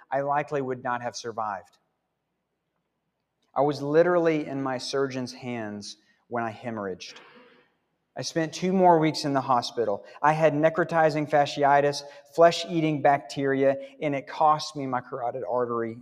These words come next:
in my neck. I finally went home again. I would like to say that everything went smoothly.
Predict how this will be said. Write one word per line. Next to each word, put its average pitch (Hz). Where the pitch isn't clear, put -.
in 117
my 107
neck. 107
I 120
finally 190
went 185
home 160
again. 131
I -
would 170
like 208
to 196
say 170
that 151
everything 143
went 120
smoothly. 107